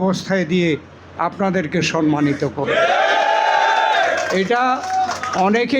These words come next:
কিন্তু এটা আমার বিরুদ্ধে অপপ্রচার করছে, কিন্তু এটা আমি এখনও বলছি, আল্লাহ তাআলা হয়তো আমাকে, আপনাদের দোয়ায় আমাকে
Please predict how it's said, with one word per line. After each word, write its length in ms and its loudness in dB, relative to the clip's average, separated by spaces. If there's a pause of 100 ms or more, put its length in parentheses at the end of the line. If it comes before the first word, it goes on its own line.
(120)
কিন্তু 320 2 (960)
এটা 200 0 (1300)
আমার 200 2 (120)
বিরুদ্ধে 420 2 (2250)
অপপ্রচার 540 0 (120)
করছে, 320 -2 (920)
কিন্তু 220 4 (160)
এটা 220 0 (880)
আমি 140 4 (180)
এখনও 320 2 (120)
বলছি, 320 -2 (800)
আল্লাহ 280 4
তাআলা 300 2
হয়তো 300 2 (800)
আমাকে, 280 0 (140)
আপনাদের 360 0 (120)
দোয়ায় 400 4
আমাকে 340 0